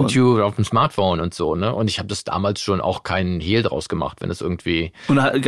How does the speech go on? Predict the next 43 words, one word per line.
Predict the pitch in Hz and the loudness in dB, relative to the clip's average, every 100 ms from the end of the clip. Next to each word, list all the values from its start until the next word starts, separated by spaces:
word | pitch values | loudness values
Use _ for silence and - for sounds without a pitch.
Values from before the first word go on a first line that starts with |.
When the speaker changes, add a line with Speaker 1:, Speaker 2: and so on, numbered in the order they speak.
| 135 | 2
Speaker 1:
mal | - | 4
knapp | 143 | 4
Speaker 2:
Momente, | 139 139 143 131 | 4 4 2 4
wo | 131 | 4
deine | 131 127 | 4 2
Frau | 127 123 127 | 2 2 4
oder | 127 | 4
deine | 120 123 | 4 2
Kinder | 120 127 123 | 2 2 4
gesagt | 131 120 | 4 4
Speaker 1:
Oft. | 127 | 4
Speaker 2:
haben, | 120 110 | 4 4
„Reicht | 120 135 139 - | 4 2 0 0
jetzt, | 147 151 - | 0 0 2
hör | 143 | 4
auf | 123 | 4
mit | - | 4
Speaker 1:
Meine | 123 | 4
Speaker 2:
dem | 143 | 4
Speaker 1:
Frau | 139 160 | 6 4
Speaker 2:
Job“? | 190 | 4
Speaker 1:
hat | 196 | 2
das, | 175 | 0
nee, | 165 170 | 2 4
nee, | 175 | 4
„Reicht | 123 175 - | 4 2 2
jetzt“, | 254 - | 0 0
hat | 185 | 0
sie | 147 | 4
nicht | 151 185 | 4 4
gesagt. | 202 175 175 | 2 4 4
Die | 139 | 4
hat | 139 | 4
mich | 156 | 4
schon | 151 | 2
mal | 143 | 2
angemahnt, | - 139 147 147 139 131 123 120 | 2 2 2 4 2 0 0 0
den | 123 | 2
Kindern | 117 139 131 | 2 4 4
nicht | 117 - | 2 2
alles | 127 185 | 2 0
zu | - | 0
erzählen. | 147 143 160 170 190 | 0 2 2 2 2